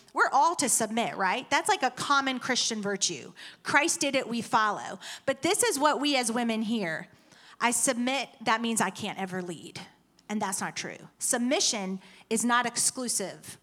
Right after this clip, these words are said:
right? I, we can still lead. We can still have a voice.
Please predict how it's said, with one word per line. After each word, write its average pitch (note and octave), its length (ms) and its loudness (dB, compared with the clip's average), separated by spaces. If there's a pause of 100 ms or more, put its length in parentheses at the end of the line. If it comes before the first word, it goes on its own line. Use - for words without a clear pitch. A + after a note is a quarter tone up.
right? G#3 320 -2 (500)
I, B3+ 260 2 (220)
we D4+ 200 2
can C#4 400 -2
still B3 340 0
lead. G#3 560 -10 (580)
We C4 120 2
can C#4 240 -2
still C#4+ 360 0
have B3+ 200 0
a B3 80 0
voice. A3 880 -4